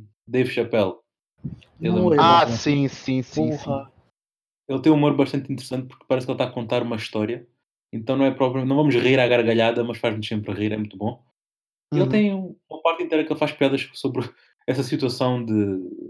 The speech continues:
Speaker 1: do Louis C K, da prisão, et cetera. E português, eu vou recomendar um humorista de humor negro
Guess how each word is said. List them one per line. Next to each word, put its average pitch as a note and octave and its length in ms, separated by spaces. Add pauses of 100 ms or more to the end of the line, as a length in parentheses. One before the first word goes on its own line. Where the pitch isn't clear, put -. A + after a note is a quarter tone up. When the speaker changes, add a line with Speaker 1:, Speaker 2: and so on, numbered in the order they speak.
(140)
Speaker 1:
do G#2+ 200
Louis A2 160
C G#2+ 120
K, G#2+ 300
da F#2 100
prisão, F#2 320
et F2+ 100
cetera. A#2 400 (760)
E D#3 320 (240)
português, D#3 640
eu C3+ 120
vou D#3 220
recomendar C3+ 500
um B2 120
humorista C3 280
de A#2+ 80
humor A#2+ 260
negro A#2 380